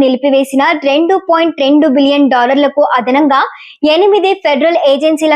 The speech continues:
నుండి వచ్చే ఐదు వందల నలభై మిలియన్ డాలర్ల గ్రాంట్లను కూడా నిలిపివేస్తున్నట్లు ఫెడరల్ యాంటీ సెమిటిజం టాస్క్ ఫోర్స్ హార్వర్డ్ కు రాసిన లేఖలో పేర్కొనింది. ఆదేశాల ప్రకారం ఈ విశ్వవిద్యాలయానికి విదేశీ విద్యార్థులను అనుమతించే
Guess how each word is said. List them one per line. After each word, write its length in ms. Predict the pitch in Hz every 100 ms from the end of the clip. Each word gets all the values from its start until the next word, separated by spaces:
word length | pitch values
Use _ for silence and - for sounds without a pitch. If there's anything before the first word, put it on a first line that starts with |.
| 294
నుండి 160 | 285 285
వచ్చే 240 | 269 302 339 - 277 302
ఐదు 160 | 320 320
వందల 220 | 302 294 294
నలభై 320 | 262 254 294 330 285
మిలియన్ 340 | 262 269 277 247
డాలర్ల 360 | 247 247 262 254 220
గ్రాంట్లను 460 | 247 254 294 320 311 320
కూడా 140 | 311 311
నిలిపివేస్తున్నట్లు 840 | 269 277 311 294 294 302 311 294 381 508 - - _ -
ఫెడరల్ 420 | 330 320 392 403 -
యాంటీ 340 | 294 302 320 359 381 -
సెమిటిజం 600 | 277 285 311 311 320 330 330
టాస్క్ 340 | 277 285 277 302
ఫోర్స్ 260 | 294 294 - - - -
హార్వర్డ్ 460 | 302 320 330 359 359
కు 40 | 339
రాసిన 320 | 302 294 294 294 277
లేఖలో 300 | 262 285 285 247
పేర్కొనింది. 520 | 240 247 240 240 240 - _ - - 262 285
ఆదేశాల 440 | 294 349 320 294 285
ప్రకారం 420 | 247 233 285 302 370 466 - - 370
ఈ 40 | 349
విశ్వవిద్యాలయానికి 1040 | 359 427 392 320 339 339 320 311 311 311 381 302
విదేశీ 340 | 269 302 330 269 269
విద్యార్థులను 580 | 226 294 294 302 320 381 277
అనుమతించే 520 | 277 294 294 262